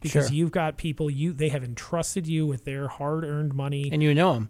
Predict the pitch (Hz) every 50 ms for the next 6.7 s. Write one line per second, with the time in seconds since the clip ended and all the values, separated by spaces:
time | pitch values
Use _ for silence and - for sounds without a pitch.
0 | - - - 175 165 156 156 143 - 170 180 - 165 151 143 143 156 170 180 160
1 | 147 151 151 180 214 208 180 160 165 175 185 185 170 - 185 190 180 - 175 156
2 | 139 143 156 156 165 165 160 165 151 160 160 156 - - 165 165 156 - 175 160
3 | 156 151 160 165 170 160 147 120 - 165 156 160 165 156 151 165 151 - - 175
4 | 165 - 175 160 151 156 156 147 160 170 175 160 147 - - 135 131 156 165 165
5 | 165 165 165 156 156 160 165 143 135 - - 151 151 151 143 139 135 131 127 127
6 | 123 - - - - 147 139 135 131 131 131 - - -